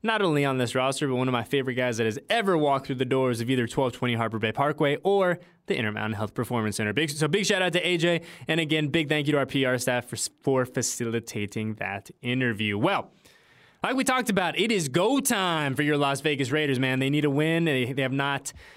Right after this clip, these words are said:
uh, had a win in some weeks now, as they are currently in the midst of a three-game losing streak, and with the bye mixed in there, it's been a while.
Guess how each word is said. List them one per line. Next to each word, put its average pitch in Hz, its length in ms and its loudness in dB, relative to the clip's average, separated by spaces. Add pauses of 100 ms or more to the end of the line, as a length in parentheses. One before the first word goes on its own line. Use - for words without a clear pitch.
(100)
uh, 143 220 -2
had 160 240 -2
a 165 40 0
win 156 280 2
in 147 160 2
some 175 360 2
weeks 156 320 0
now, 190 200 2
as 208 100 0
they 143 140 2
are 127 80 0
currently 143 260 -2
in 131 80 0
the 127 80 0
midst 131 380 0
of 123 100 -4
a 113 60 -4
three-game 120 680 -2
losing 147 380 0
streak, 143 400 -2
and 123 80 -2
with 110 100 -2
the 117 60 0
bye 127 320 -2
mixed 131 260 -2
in 139 120 0
there, 143 120 0
it's 147 140 -4
been 226 200 -2
a 247 60 2
while. 131 560 0